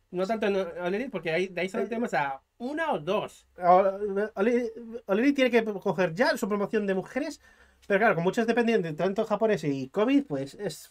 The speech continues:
Speaker 2: un gran problema. Pues, ha-, pues hay que saber aprovechar algo con el talento americano.
Speaker 1: Hombre, tiene a Hikaru Shida, que es bastante buena.
Speaker 2: Me-, me-, mejor no, no, no heavyweight Elite M V P. Hiromu Takahashi, Rey Fénix, Darby Allin, Rey Mysterio y el Fantasma. Ningún problema con estos. El mejor M V P europeo.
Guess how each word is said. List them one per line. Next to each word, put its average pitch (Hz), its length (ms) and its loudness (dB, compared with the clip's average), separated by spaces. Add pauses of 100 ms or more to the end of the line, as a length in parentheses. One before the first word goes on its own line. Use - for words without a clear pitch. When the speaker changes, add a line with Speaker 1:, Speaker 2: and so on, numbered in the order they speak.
Speaker 2:
un 175 140 -6
gran 175 180 2
problema. 131 420 -6 (320)
Pues, 175 180 2
ha-, 214 140 2
pues 175 160 0
hay 202 80 4
que 214 120 2
saber 226 200 6
aprovechar 226 460 6
algo 226 180 6
con 233 120 4
el 196 100 0
talento 202 240 0
americano. 147 520 2
Speaker 1:
Hombre, 190 200 0
tiene 180 140 2
a 220 120 4
Hikaru 208 200 2
Shida, 233 200 -2
que 185 60 -2
es 165 60 -2
bastante 165 340 -2
buena. 190 300 -2 (1400)
Speaker 2:
Me-, 214 180 4
me-, 214 300 0
mejor 285 340 2
no, 254 180 0
no, 226 120 -2
no 262 180 4
heavyweight 262 460 2
Elite 208 340 0
M 196 80 -2
V 175 140 -2
P. 135 200 -4 (240)
Hiromu 240 200 4
Takahashi, 285 420 0
Rey 214 140 2
Fénix, 269 320 2
Darby 190 240 4
Allin, 247 180 2
Rey 226 100 0
Mysterio 277 320 0
y 277 40 4
el 240 100 4
Fantasma. 208 400 0 (100)
Ningún 254 300 2
problema 269 300 4
con 233 80 2
estos. 147 360 -4 (440)
El 175 80 -2
mejor 240 260 4
M 240 60 4
V 247 160 2
P 320 200 -8
europeo. 247 560 4